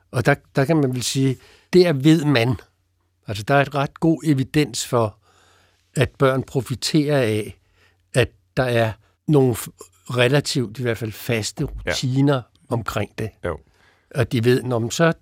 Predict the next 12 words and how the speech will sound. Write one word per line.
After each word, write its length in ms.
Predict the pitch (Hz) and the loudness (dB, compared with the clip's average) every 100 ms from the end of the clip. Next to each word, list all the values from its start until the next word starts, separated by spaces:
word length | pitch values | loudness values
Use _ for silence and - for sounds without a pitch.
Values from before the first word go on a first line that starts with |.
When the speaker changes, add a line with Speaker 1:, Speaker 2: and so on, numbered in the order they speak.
| - | -10
Speaker 1:
så 160 | - 165 | -4 0
har 140 | 165 | 0
vi 120 | 135 120 | -2 -8
spist, 540 | - 170 160 147 - | -2 0 0 -4 -8
og 80 | 131 | -4
så 120 | 151 | -4
spiller 360 | - 147 147 147 | -4 -4 -2 -2
vi 140 | 135 | -2
et 100 | 120 | -4
spil, 320 | - 143 151 | -2 0 0
eller, 300 | 139 123 117 104 - - - - _ - | 0 -2 -4 -8 -14 -20 -20 -20 _ -4
øh, 240 | 127 113 | 0 0